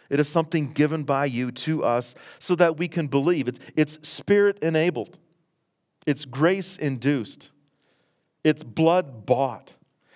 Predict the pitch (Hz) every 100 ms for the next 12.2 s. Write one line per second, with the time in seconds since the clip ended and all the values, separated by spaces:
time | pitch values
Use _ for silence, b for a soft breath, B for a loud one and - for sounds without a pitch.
0 | b 131 - 156 165 185 185 156 160 160
1 | 156 131 117 98 - 107 104 110 131 139
2 | 196 220 180 190 185 175 B B 165 156
3 | 170 170 190 165 B - 135 160 160 127
4 | - 165 160 160 147 117 - 151 151 147
5 | 135 117 143 139 113 104 127 131 - -
6 | 123 98 - - - 135 147 - B -
7 | 101 95 127 101 - - 113 - - -
8 | 113 101 87 - 69 - - 67 - -
9 | - _ _ _ _ _ _ _ _ -
10 | 120 185 170 165 156 143 135 131 127 120
11 | - 120 117 110 120 113 107 110 131 147
12 | 151